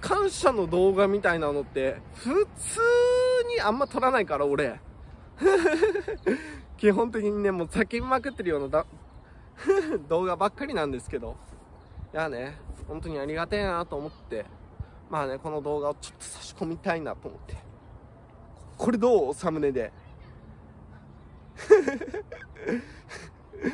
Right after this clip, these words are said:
こんな感じでどうでしょう？うん。これサムネだ。こう。<laughs> うん。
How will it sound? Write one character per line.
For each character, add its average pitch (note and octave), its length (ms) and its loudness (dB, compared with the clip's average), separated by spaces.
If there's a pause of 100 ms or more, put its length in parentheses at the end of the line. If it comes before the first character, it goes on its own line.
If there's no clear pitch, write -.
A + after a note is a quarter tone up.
(180)
こ A3 80 8
ん - 20 4
な G3+ 80 8
感 F#3+ 180 6
じ E3 100 -8
で E3+ 100 2
ど F#3+ 140 6
う - 20 6
で D#3 100 2
し - 100 -8
ょ A#2+ 160 -4 (680)
う？ D3 80 0
う D3+ 40 4 (180)
ん。 B2 80 -12 (480)
こ G3+ 80 4
れ G3+ 80 4
サ F#3+ 140 2
ム F#3 100 4
ネ F#3 100 8
だ。 D#3+ 240 4 (420)
こ - 300 4 (2750)
う。 - 0 -
<laughs> F#3+ 60 6
う C#3 340 6
ん。 D#3 80 -12